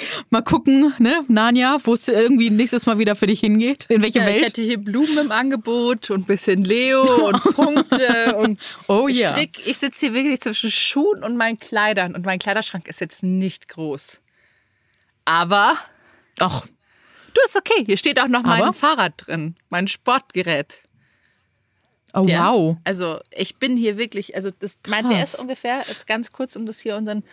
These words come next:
Speaker 2: ZuhörerInnen noch mal irgendwie zu, weiß zu machen. Ich kann mich einmal meine Arme ausstrecken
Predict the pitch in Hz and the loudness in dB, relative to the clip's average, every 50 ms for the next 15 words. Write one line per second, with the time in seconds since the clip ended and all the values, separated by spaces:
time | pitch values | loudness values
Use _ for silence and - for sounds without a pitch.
0 | - - - - - _ _ _ _ - - - - 294 311 311 220 214 208 202 | -20 -20 -20 -20 -20 _ _ _ _ -20 -18 -12 -6 -4 -4 -4 -2 -4 -4 -4
1 | 208 170 - 208 214 208 202 202 175 - 202 196 196 196 - - 202 202 190 190 | -4 -6 -6 -8 -8 -8 -8 -10 -12 -12 -14 -12 -12 -14 -12 -12 -12 -12 -12 -12
2 | 196 196 190 _ - - - - _ _ _ _ _ - 185 196 226 240 - - | -12 -14 -16 _ -20 -20 -20 -20 _ _ _ _ _ -6 -4 -4 -4 -4 -8 -10
3 | - 208 208 - 214 202 - - - 254 262 277 262 - - - 226 254 269 277 | -10 -10 -8 -8 -8 -12 -8 -4 -4 -2 -2 -4 -8 -6 -4 -4 -2 -2 -2 -2
4 | 277 262 254 240 233 - - 202 220 226 226 - 190 208 190 - - - _ - | -2 -2 -2 -2 -2 -2 -2 -4 -4 -4 -4 -4 -2 -4 -4 -6 -12 -18 _ -8
5 | 170 156 156 - 156 160 165 | -8 -8 -8 -8 -10 -10 -10